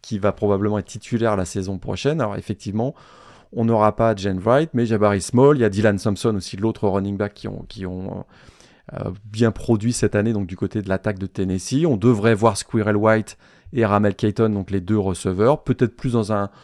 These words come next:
rôle de receveur de possession, on va dire. On va peut-être moins chercher à aller, à aller, euh, à aller, euh,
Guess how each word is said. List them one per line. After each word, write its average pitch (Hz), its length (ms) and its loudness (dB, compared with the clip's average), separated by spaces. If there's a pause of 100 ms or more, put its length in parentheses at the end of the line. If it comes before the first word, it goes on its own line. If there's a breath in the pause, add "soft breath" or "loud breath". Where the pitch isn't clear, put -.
(240 soft breath)
rôle 113 440 4
de 101 320 2 (1700 soft breath)
receveur 107 480 4
de 117 80 6
possession, 139 680 2
on 214 60 4
va 147 140 8
dire. 160 220 4
On 139 40 4
va 110 120 6
peut-être - 220 -2
moins 135 280 0
chercher 147 480 2
à 123 80 10
aller, 127 380 6
à 110 100 6
aller, 120 320 4
euh, 101 480 2
à 98 80 -6
aller, 101 360 -2
euh, 98 120 -2